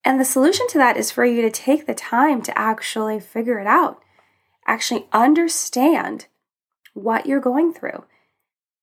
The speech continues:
and understand that it's important for you to figure that out and understand your triggers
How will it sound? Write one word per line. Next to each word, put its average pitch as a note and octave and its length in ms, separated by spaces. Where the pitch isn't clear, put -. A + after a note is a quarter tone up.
and A#3+ 80
understand C4 480
that C4+ 80
it's A#3+ 140
important E4 500
for G#3+ 140
you G#3 60
to G3 80
figure G3 280
that F#3 180
out G3 240
and A3+ 140
understand A3+ 560
your G#3+ 120
triggers C4+ 600